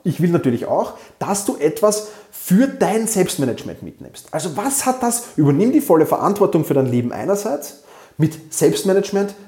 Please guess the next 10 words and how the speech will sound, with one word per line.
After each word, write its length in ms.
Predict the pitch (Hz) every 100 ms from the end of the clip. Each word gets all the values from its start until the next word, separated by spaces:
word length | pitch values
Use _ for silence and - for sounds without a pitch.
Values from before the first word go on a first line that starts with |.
| -
andererseits 800 | 127 139 151 139 123 123 - - - -
zu 140 | 156
tun? 380 | 143 131 95 90 - _ _ _ - - - -
Es 200 | - -
liegt 220 | 233 277
natürlich 380 | 311 302 302 269
auch 80 | 269
in 120 | 262
deiner 260 | 240 269 269
Verantwortung, 920 | - - 302 311 214 151 - 139